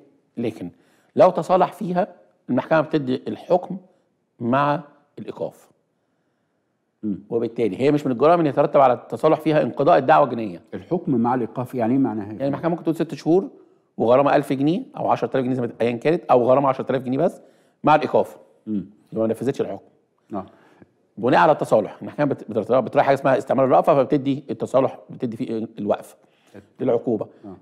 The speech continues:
Speaker 1: إنما الجرائم اللي بيجوز فيها التصالح بت-، بتنقضي ب-، بانقضاء الدعوة الجنائية، بتنقضي فيها بالتصالح. المحكمة ما بتديش فيها إيقاف مع العقوبة، بتدي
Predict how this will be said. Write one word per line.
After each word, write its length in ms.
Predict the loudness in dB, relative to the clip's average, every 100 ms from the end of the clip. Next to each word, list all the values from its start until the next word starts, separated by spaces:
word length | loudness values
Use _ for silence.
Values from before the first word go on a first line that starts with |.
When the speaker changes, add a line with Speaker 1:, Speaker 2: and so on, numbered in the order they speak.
| -6
Speaker 1:
إنما 400 | 0 2 2 0 -8 _ _ _ _
الجرائم 380 | -2 4 4 4
اللي 120 | 2
بيجوز 200 | 2 2
فيها 100 | 0
التصالح 360 | -2 0 0 0
بت-، 160 | -4 -8 -8
بتنقضي 440 | -6 -2 2 2 2
ب-، 160 | -2 -6
بانقضاء 680 | -6 -6 0 4 4 2 -10 -6
الدعوة 280 | 2 4
الجنائية، 340 | 4 0 -2 -2
بتنقضي 400 | -2 0 0 0
فيها 220 | 0 2
بالتصالح. 540 | 2 2 0 2 0 -2 -18 _ _ _ -14
المحكمة 200 | 2 2
ما 60 |
بتديش 260 | 4 0 0
فيها 120 | 2
إيقاف 280 | 2 4 4
مع 80 | 4
العقوبة، 280 | 4 2 0
بتدي 140 | -4